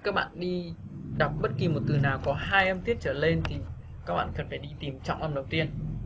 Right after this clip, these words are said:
Đây là lý do rất nhiều biết đọc bốn, bốn mươi bốn âm rồi nhưng vẫn chưa tự tin là mình đang đọc cái từ đó đúng hay sai. Nhìn vào phiên âm rồi,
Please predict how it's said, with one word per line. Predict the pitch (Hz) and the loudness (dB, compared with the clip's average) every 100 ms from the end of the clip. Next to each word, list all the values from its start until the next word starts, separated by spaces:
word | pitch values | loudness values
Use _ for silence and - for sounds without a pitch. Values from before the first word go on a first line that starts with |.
| - - - - - - - - - - - - - - | -6 -6 -6 -4 -2 -2 -2 -2 -4 -6 -8 -8 -10 0
Đây | 196 208 | 8 10
là | 185 | 10
lý | 160 160 | 8 6
do | 185 180 | 6 6
rất | 214 | 4
nhiều | 208 160 | 4 4
biết | 151 147 - | 6 4 6
đọc | 127 - - - - - - - | 4 4 -8 -14 -14 -14 -16 -2
bốn, | 170 156 190 - - | 2 2 2 -6 -2
bốn | 175 165 | 2 2
mươi | 196 | 4
bốn | 180 170 | 6 6
âm | 185 180 | 6 6
rồi | 170 151 151 | 8 8 4
nhưng | 180 175 | 2 4
vẫn | 185 202 | 2 2
chưa | 240 240 | 6 6
tự | 196 202 | 6 0
tin | 202 | 0
là | 160 | 0
mình | 156 147 | 0 -2
đang | 175 170 | 0 -2
đọc | - - - - | -4 -12 -20 -14
cái | 165 196 | -10 -2
từ | 175 | 2
đó | 151 151 | 4 6
đúng | 170 180 | 4 4
hay | 233 | 0
sai. | 220 202 196 180 | 2 4 4 2
Nhìn | 170 185 165 | 6 8 8
vào | 160 | 6
phiên | 208 | 2
âm | 196 190 | 2 4
rồi, | 170 139 | 4 2